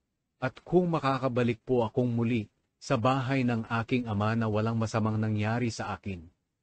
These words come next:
kikilalanin ko po kayong aking Diyos. Ang bato pong ito na itinayo ko bilang isang alaala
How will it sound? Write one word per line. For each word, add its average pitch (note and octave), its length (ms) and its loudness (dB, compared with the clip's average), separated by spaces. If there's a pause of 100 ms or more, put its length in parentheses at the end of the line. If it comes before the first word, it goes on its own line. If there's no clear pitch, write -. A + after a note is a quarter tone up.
(160)
kikilalanin B2 880 2
ko B2+ 100 -4
po A#2 220 -2
kayong A#2 340 0 (140)
aking G#2 260 -4
Diyos. G#2 540 -4 (640)
Ang C#3+ 160 0
bato C3+ 240 0
pong C#3 240 0
ito C3+ 240 0
na C3+ 80 0
itinayo A#2 560 0
ko B2 240 -2
bilang B2+ 400 0
isang A#2 260 -2
alaala G#2 680 -2